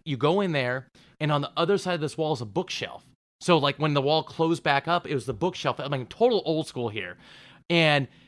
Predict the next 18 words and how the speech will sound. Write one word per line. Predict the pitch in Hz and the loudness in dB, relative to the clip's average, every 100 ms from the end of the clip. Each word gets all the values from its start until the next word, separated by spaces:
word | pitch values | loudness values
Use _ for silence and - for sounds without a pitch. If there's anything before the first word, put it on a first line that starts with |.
| _ | _
there's | 147 139 - | -4 -2 -4
couches, | - 147 151 - 135 113 | -8 -6 -4 -4 -4 -4
there's | 120 110 | -6 -6
lounges, | 123 147 156 131 117 | -4 0 0 0 -2
there's, | 123 113 | -4 -4
there's, | 123 120 113 113 - | -4 -4 -4 -8 -8
like, | 120 101 | -8 -6
like, | 123 113 | -8 -8
like, | 117 - | -10 -10
like, | 139 107 - - | -10 -10 -14 -8
um, | 123 104 | -6 -6
coffee | - 165 170 165 151 | -2 2 2 0 -10
tables | 147 156 139 139 135 | -8 -8 -6 -6 -6
and | 117 101 | -10 -14
couches, | - 147 151 151 151 127 | -8 -6 -6 -6 -6 -6
and | 123 | -8
it's | |
just, | 143 | -10